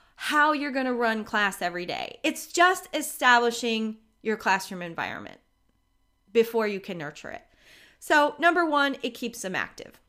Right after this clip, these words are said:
In a student-centered classroom, students are active.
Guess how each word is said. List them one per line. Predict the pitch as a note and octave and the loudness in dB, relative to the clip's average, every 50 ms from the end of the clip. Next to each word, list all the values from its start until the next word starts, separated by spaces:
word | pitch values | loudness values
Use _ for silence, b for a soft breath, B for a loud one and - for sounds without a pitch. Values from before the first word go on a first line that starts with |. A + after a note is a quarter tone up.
| _ _ _ _ _ _ _ _ _ _ _ _ - - - | _ _ _ _ _ _ _ _ _ _ _ _ -18 -8 -4
In | C4 C#4 | -2 -2
a | C4+ | -2
student-centered | C4+ - E4+ F4+ E4 D#4 D#4+ D4+ D4 C#4 | -2 -2 -4 -4 -2 -2 -2 -4 -4 -4
classroom, | - C#4 A#3+ A#3+ B3 B3 - A#3 A#3 | 0 2 2 2 2 -2 -6 -8 -8
students | A#3 - - B3+ C4 C4 C4 B3 A#3+ - _ | -8 -6 -6 -4 -2 -2 -2 -4 -6 -4 _
are | - G#3+ G3+ - - - | 0 0 0 0 -2 -4
active. | G3 F#3 - - - - - - | -6 -6 -6 -10 -14 -14 -14 -18